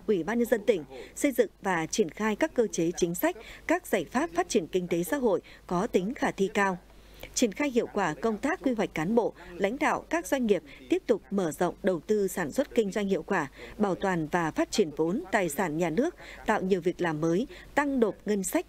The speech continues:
nhà nước, cải thiện thu nhập cho người lao động, tăng cường xây dựng và phát triển tổ chức đảng, đảng viên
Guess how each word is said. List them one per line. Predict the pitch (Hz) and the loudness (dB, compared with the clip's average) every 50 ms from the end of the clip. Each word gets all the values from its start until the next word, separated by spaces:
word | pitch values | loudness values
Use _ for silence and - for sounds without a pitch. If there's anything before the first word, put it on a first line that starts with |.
| - | -2
nhà | 214 190 165 | -2 -2 0
nước, | 147 175 247 330 339 - - - - - - - - | 2 2 2 2 0 -4 -10 -20 -20 -20 -20 -4 0
cải | - 233 208 175 | 0 2 2 2
thiện | - - 226 196 - - - | 2 2 2 2 0 -4 -4
thu | - 294 | -2 0
nhập | 277 240 226 190 - - - | 0 2 2 0 -2 -4 -6
cho | - - 208 | -4 -2 -2
người | 196 175 170 151 | 0 0 0 2
lao | 156 170 | 2 2
động, | 175 185 180 160 - - - - - - - | 2 2 2 0 -2 -8 -18 -20 -10 -4 0
tăng | 269 277 269 | 0 0 2
cường | 262 233 214 185 160 147 | 2 2 2 2 0 -4
xây | - - 214 | -2 -2 0
dựng | 185 160 208 170 - - - | 0 0 -2 -2 -4 -8 -4
và | - 170 170 - | -2 0 0 0
phát | - - 320 339 | 0 -2 -2 -2
triển | - - 220 165 139 | 0 0 0 -2 -2
tổ | - - 190 160 143 | -2 -2 0 0 0
chức | - - 330 - | -2 -4 -4 -2
đảng, | - 220 180 147 151 170 | -2 -2 -2 -2 -2 -2
đảng | 196 165 139 - | -2 -2 0 2
viên | 196 214 214 | 2 2 2